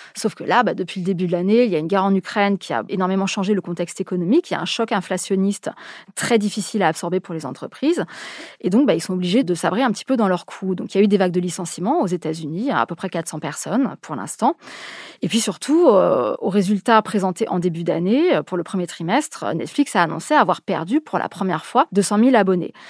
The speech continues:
C'est vraiment pas énorme, vu qu'ils ont actuellement deux cent vingt-deux millions d'abonnés selon Ted Sarandos, le coprésident de Netflix, dans le J D D, euh, du neuf juillet. Mais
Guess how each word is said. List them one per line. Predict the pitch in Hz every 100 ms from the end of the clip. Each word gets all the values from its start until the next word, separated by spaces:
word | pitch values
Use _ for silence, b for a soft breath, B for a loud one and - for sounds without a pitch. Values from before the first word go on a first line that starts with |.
| B
C'est | - 226 -
vraiment | 190 247 311
pas | 320
énorme, | 254 202 190 349 269 -
vu | 170
qu'ils | 220 202 185
ont |
actuellement | 180 - 202 190 196 196 -
deux | 175 175
cent | 214 - 202
vingt-deux | 190 190
millions | 202 190 185
d'abonnés | 185 175 185 190 185
selon | - 196 190 190
Ted | - 190
Sarandos, | - 180 180 180 175 - B B B B
le | 196 208 226
coprésident | 214 - 190 185 180 180
de | 170
Netflix, | 170 160 - - - -
dans | 185
le | 180
J | 165
D | 170 170
D, | 180 185
euh, | 175 120
du | 170 175
neuf | 165
juillet. | 160 175 185 302 B B B B
Mais | 202 214 233 349